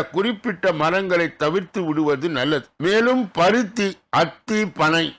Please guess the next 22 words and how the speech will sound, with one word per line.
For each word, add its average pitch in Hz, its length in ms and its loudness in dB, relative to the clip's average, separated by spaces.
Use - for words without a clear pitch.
நாவல், 226 600 4
நெல்லி, 196 520 0
புலி, 170 320 -4
இலவு 147 360 2
போன்ற 135 300 -2
மரங்களில் 160 560 0
வீட்டில் 156 460 -4
வளர்க்கக்கூடாது. 135 1000 -2
அப்படி 156 360 0
வளர்த்தோமானால் 160 1080 2
மகாலட்சுமி 175 800 2
எப்பொழுதும் 165 560 -2
வீட்டுக்கு 147 520 -6
வரமாட்டார். 123 600 -6
வறுமை 220 420 4
தாண்டவமாடும். 165 800 0
எனவே 143 340 0
வீடுகளில் 165 720 0
இது 151 220 -2
போன்ற 180 380 0
மரங்கள் 156 520 0
இருத்தல், 160 580 -2